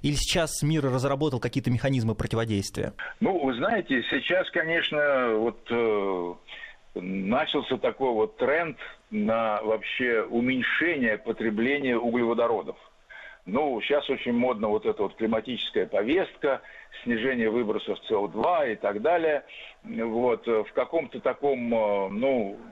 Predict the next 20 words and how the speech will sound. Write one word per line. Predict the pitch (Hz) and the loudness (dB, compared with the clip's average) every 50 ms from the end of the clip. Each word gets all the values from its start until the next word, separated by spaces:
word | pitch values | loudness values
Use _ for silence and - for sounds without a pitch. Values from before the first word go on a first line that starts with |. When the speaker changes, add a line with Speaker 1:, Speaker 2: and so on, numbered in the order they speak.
| - - - - - - | -20 -18 -14 -12 -6 -4
Speaker 2:
средне-, | 151 147 160 160 147 135 131 127 120 117 107 98 95 - | 0 0 2 0 0 -2 0 0 0 0 0 -2 -4 -6
э, | - - - 113 113 113 113 110 - - | -10 -12 -10 -10 -10 -10 -12 -12 -8 -4
среднеотдаленном | 143 143 151 139 120 113 110 107 110 104 107 127 127 135 135 127 120 117 117 113 117 113 | -2 -2 -2 -2 0 0 2 2 2 0 2 0 2 4 2 2 2 2 0 0 0 0
будущем, | 151 202 214 180 143 - - - 120 110 - - - - - - - - - - | 0 0 0 0 0 -2 0 -2 -2 -2 -4 -8 -14 -20 -20 -20 -20 -20 -18 -8
м, | 110 104 107 110 110 110 110 107 107 107 107 104 104 104 98 | -4 -2 0 0 0 0 0 -2 -2 -4 -4 -4 -6 -6 -4
человечество | - - 127 127 135 160 151 - - - 139 139 | -2 0 0 2 2 0 -2 -2 -2 -2 0 2
должно | 131 131 131 117 95 123 147 139 | 2 2 2 2 0 0 2 2
вообще | 131 127 123 - - 135 | 2 2 0 0 -2 -2
пересмотреть | - - 139 131 139 127 - 139 147 151 147 - 160 180 185 151 - - - - - - - - | -2 -2 -2 -2 -2 -2 -2 -2 -2 -2 0 0 0 0 0 0 -2 -8 -18 -20 -20 -16 -10 -4
свой | - 127 135 143 117 | -2 2 2 2 2
подход, | - 139 135 - - - - 170 185 175 - - - - - - - - | 2 0 -2 0 0 -2 2 2 2 2 0 -8 -16 -16 -16 -14 -6 0
э, | - 117 120 117 113 - | 2 2 2 2 0 0
к | - 147 | 2 0
использованию | 139 120 147 147 139 - - 151 165 165 139 120 135 135 139 139 135 139 135 135 123 120 | 2 4 4 2 0 0 0 0 2 2 2 0 0 0 0 2 2 2 2 2 0 -2
сжигаемого | - - 120 131 123 143 139 139 139 135 131 131 131 131 | -2 -2 -2 0 2 2 2 2 0 0 0 -2 -2 0
топлива, | - 135 117 104 - 98 90 80 87 | 0 -2 -2 0 -2 -4 -2 -2 -6
потому | - - 107 - 113 117 120 120 110 | -6 -6 -2 0 0 0 2 0 -2
что | - - 127 120 | -2 -2 0 0
иначе | 120 123 143 175 175 - - 117 | 2 2 2 2 2 0 -2 -2
мы | 113 123 139 135 | -2 0 -2 -2